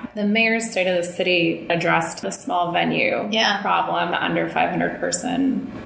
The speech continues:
Speaker 1: lack of performance spaces. I love that that topic is being brought to, like, that level of attention
Speaker 2: Yeah,
Speaker 1: where
Speaker 2: me
Speaker 1: it
Speaker 2: too.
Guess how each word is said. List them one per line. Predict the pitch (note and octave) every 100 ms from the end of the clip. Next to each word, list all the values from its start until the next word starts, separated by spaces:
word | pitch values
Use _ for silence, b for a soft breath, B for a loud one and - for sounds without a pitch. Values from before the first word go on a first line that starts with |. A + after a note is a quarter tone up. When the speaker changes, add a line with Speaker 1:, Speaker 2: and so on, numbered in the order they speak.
| -
Speaker 1:
lack | F#3+ F3 F3
of | F3
performance | F3+ F3 F#3 E3+ E3+ -
spaces. | E3 E3+ - E3+ E3 E3 - - B B
I | G#3 G3+
love | G#3+ A3+
that | A#3 -
that | G3 F#3 - - - -
topic | - - F3+ G3 G3 - -
is | F#3+ F#3 F#3 -
being | F#3+ F3+ F3
brought | E3+ E3 -
to, | -
like, | F3 E3+
that | E3 F3+
level | E3+ F#3+
of | G3+
attention | G#3+ F3+ E3 E3+ F3
Speaker 2:
Yeah, | G3
Speaker 1:
where | F3
Speaker 2:
me | F3
Speaker 1:
it |
Speaker 2:
too. | F#3